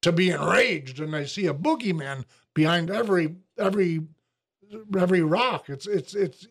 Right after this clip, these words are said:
and it's caused by algorithms.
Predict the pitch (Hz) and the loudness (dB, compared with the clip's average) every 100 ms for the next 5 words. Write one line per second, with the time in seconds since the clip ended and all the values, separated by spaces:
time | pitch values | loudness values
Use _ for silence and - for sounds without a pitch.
0 | _ 214 180 170 175 - - 254 262 226 | _ 0 0 0 -4 -6 -2 0 0 -4
1 | 139 139 135 117 147 - _ _ _ _ | -6 -4 -4 -6 -12 -16 _ _ _ _
2 | _ _ _ 185 185 131 127 104 101 - | _ _ _ -2 0 -2 -2 -8 -20 -20